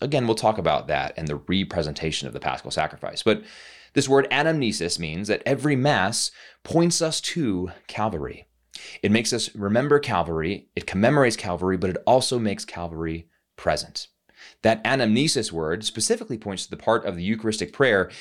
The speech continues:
in which the faithful actually enter into the Paschal mystery. So, let's talk a little bit more about the Mass. There's an awful lot of sitting and standing and kneeling, and if someone walked off the street and knew nothing about Catholicism, that might be the first thing that struck them.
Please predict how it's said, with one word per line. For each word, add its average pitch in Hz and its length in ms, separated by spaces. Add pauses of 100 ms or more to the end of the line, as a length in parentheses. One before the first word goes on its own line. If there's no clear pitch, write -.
(200)
in 127 120
which 131 160
the 120 80
faithful 143 420
actually 110 500
enter 135 340
into 85 600 (480)
the 90 100
Paschal 82 360
mystery. - 400 (1000)
So, - 400 (480)
let's - 120
talk 156 180
a 113 40
little 98 160
bit 76 60
more 92 120
about 78 200
the 71 60
Mass. 71 340
There's 107 440
an 107 120
awful 123 280
lot 117 160
of 101 80
sitting 104 460
and 85 100
standing 95 320
and 82 80
kneeling, 95 280
and 80 100
if - 60
someone 165 500 (220)
walked 131 260
off 123 100
the 127 60
street 98 280
and 92 80
knew 87 100
nothing 107 380
about 80 240
Catholicism, 82 540
that 101 160
might 117 120
be 101 80
the 85 80
first 107 280
thing 95 100
that 82 120
struck - 320
them. - 200